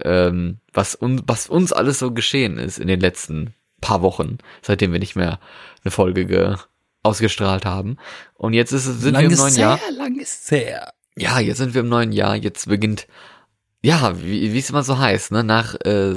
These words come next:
Speaker 1: nach Neujahr, zweiter Januar, dann kickt wieder die Reality rein. Und, äh, da sind wir jetzt schon sehr lange drin.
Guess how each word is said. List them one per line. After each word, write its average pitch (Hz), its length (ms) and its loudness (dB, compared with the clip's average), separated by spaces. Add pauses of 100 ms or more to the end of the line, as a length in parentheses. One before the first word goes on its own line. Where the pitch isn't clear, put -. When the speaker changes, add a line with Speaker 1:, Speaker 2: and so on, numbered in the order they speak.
Speaker 1:
nach 101 320 -4
Neujahr, 107 560 0
zweiter 110 320 0
Januar, 107 420 0
dann 104 380 0
kickt - 400 -8
wieder 104 240 4
die 101 200 0
Reality 104 720 2
rein. 92 380 0 (560)
Und, 101 480 0
äh, 98 260 4
da 98 240 2
sind 107 240 -4
wir 104 80 2
jetzt 90 240 0
schon 98 260 -2
sehr 104 200 2
lange 92 240 0
drin. 92 340 -2